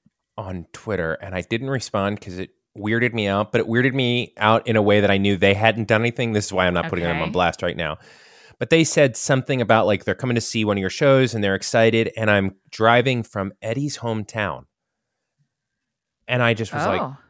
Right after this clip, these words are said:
Speaker 1: "Have I ever said my hometown?" Because I have zero pride in my hometown. I don't
Speaker 2: Were they
Speaker 1: dislike
Speaker 2: right
Speaker 1: it.
Speaker 2: about your hometown, or they just
Speaker 1: Oh,
Speaker 2: mean where you
Speaker 1: oh,
Speaker 2: live
Speaker 1: no,
Speaker 2: right
Speaker 1: no,
Speaker 2: now?
Speaker 1: no, they were right.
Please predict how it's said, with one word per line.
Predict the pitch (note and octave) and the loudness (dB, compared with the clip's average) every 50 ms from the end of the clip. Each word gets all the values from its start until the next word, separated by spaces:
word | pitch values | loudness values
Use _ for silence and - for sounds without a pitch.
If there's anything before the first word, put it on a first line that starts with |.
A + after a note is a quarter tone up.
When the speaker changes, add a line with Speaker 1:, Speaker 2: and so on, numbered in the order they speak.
| _ _ _ _ _ _ _ _ _ _ _ | _ _ _ _ _ _ _ _ _ _ _
Speaker 1:
"Have | - D#2 | -8 -4
I | F#2 D3 | -2 -2
ever | F#3 - - | -2 -2 -8
said | - - - - - E2 D#2 D#2 - | -8 -12 -14 -8 -6 -4 -4 -4 -2
my | A#2 C3+ C#3 | -2 -2 -2
hometown?" | C#3+ D#3+ D#3+ D#3 - E3+ F3 F3+ F#3 F#3+ E3+ C#3+ _ | -2 -2 -4 -2 -2 -2 -2 -2 -4 -6 -10 -6 _
Because | - A2 - A#2+ A2 G#2+ G#2 G2+ F#2 - - | -4 0 4 4 4 6 4 2 -2 -4 0
I | B2+ C3+ | 2 4
have | D#3 D#3+ C#3 A2+ G#2+ G#2+ | 6 6 4 4 0 -8
zero | G2 F#2+ G2+ A#2 A#2+ A#2+ A2+ | -12 -4 -2 0 2 2 0
pride | - - A2+ G#2 G2 E2+ | 2 2 4 4 4 4
in | F2 E2+ | 0 -2
my | E2 D#2+ | -4 -6
hometown. | D#2+ E2 D#2+ - E2+ D2+ | -6 -8 -8 -8 -6 -4
I | E2 - | 0 0
don't | F#3 - | 0 2
Speaker 2:
Were | G3+ G#3 | 4 4
they | G3+ G#3 | 4 4
Speaker 1:
dislike | G#3+ G#3+ G3 - F#3 | 4 2 2 2 2
Speaker 2:
right | F#3+ A3+ - | 2 0 -2
Speaker 1:
it. | |
Speaker 2:
about | A#3+ - A#3+ A#3+ | 0 -2 -2 0
your | B3+ B3 A#3 | -2 -2 -2
hometown, | B3 C4 C4 A#3+ F#4 C4+ C#4 C#4 | -2 -4 -4 -4 -2 -2 -2 0
or | C4 A3 G3+ | 0 -2 0
they | F3 F#3 F#3 - | 0 0 0 0
just | B2+ F#3+ | 0 0
Speaker 1:
Oh, | A3 | 0
Speaker 2:
mean | - F#3 F3+ | 0 -2 -4
where | F3+ F3 | -4 -2
you | E3 C3 | 0 2
Speaker 1:
oh, | E3 | 2
Speaker 2:
live | F#3 | 2
Speaker 1:
no, | F3+ C#3+ | 2 2
Speaker 2:
right | G#2 C3 G2 | 0 0 -2
Speaker 1:
no, | D#2+ E2+ G2+ B2 | -2 -2 -2 -2
Speaker 2:
now? | - - | -4 -8
Speaker 1:
no, | - - - G2+ G2+ A2+ G#2+ | -16 -16 -6 -2 0 0 0
they | F#2+ G2 | 0 0
were | A2+ C#3 | -2 -2
right. | A2 G2 G#2+ F2+ - | -2 -2 -2 -2 -6